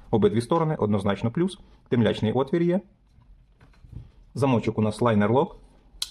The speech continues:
Ніж легесенько відкривається, закривається однією рукою. Без будь-яких питань. У руці лежить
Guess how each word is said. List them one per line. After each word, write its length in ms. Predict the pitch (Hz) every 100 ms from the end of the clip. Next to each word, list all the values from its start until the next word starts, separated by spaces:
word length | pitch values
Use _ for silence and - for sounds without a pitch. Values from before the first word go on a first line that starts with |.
| - - _ - _ _ - - - - - - _ _ _ - - - -
Ніж 160 | 135 110
легесенько 500 | 120 110 104 101 104
відкривається, 540 | 107 120 113 104 101
закривається 460 | 104 110 98 98 107
однією 340 | 107 107 110
рукою. 320 | 120 160 156 - - _ - - - _ _ _ _ _ -
Без 160 | 104
будь-яких 420 | 104 120 117 117 117
питань. 280 | 110 98 90 - - -
У 80 | 107
руці 240 | 107 139
лежить 400 | 120 98 117